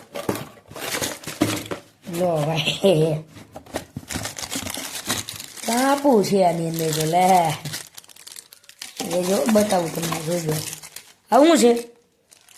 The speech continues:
આવે ને એવી ચાપુ આવે, એવી છે, બીજું કાંઈ નથી. જો આ ચાપુ જો, અને આ ચાપુ કાળી થોડી છે બે. ભાઈ, ભાઈ, ઓ બસ, આ મોટા લડી લેવાનું, જવું દે, દેમાં ઓ ભાઈ. શાયરી વાયરી ઇગ્નોર કરીને ભાઈ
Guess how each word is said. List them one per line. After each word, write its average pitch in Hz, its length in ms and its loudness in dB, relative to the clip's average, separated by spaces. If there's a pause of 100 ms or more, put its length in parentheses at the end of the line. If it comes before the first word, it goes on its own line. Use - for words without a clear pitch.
(160)
આવે 277 200 8
ને 269 140 6
એવી 262 200 4
ચાપુ 277 300 2
આવે, 233 220 8 (180)
એવી 311 240 8
છે, 202 100 6
બીજું 254 320 4
કાંઈ 302 260 4
નથી. 190 200 2
જો 208 100 6 (760)
આ 214 200 6
ચાપુ 214 320 4
જો, 214 160 4 (320)
અને 175 180 -4
આ 165 160 -4
ચાપુ 170 260 -4 (840)
કાળી 233 300 6
થોડી 233 260 6
છે 240 100 8
બે. 233 140 8 (920)
ભાઈ, 240 240 4
ભાઈ, 254 260 6
ઓ - 80 8
બસ, 359 200 4
આ 185 160 0
મોટા 226 420 0
લડી 240 320 4
લેવાનું, 233 460 4
જવું 220 220 2
દે, 208 120 2
દેમાં 208 300 0
ઓ 208 140 4
ભાઈ. 202 340 -2 (800)
શાયરી 226 360 2
વાયરી 226 340 6
ઇગ્નોર 233 280 0
કરીને 240 280 -2
ભાઈ 233 260 2